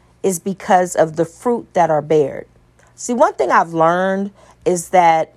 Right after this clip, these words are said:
consistency really is key. If you see someone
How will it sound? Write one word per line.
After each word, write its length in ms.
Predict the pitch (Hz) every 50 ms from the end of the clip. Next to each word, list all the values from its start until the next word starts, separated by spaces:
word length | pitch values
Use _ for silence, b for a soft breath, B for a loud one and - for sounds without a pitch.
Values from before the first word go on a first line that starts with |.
| _ _ _ _ _
consistency 960 | - 220 202 202 - - - 240 233 226 - - 214 202 190 - - 208 190
really 340 | 165 156 175 170 165 170 156
is 360 | - - 156 156 147 - -
key. 340 | - - 156 143 127 117 120 - _ _ _ _ _ _ _ _ _ _ _ _ _ _ _ _ _ _ _ _ _ _ b b b b b b b b b b b b b b _ _ _ _ _
If 200 | - 233 226 -
you 100 | 233 226
see 400 | 208 - - - 330 370 403 403
someone 840 | - - - 277 240 220 208 190 175 165 156 147 139 135 135 147 160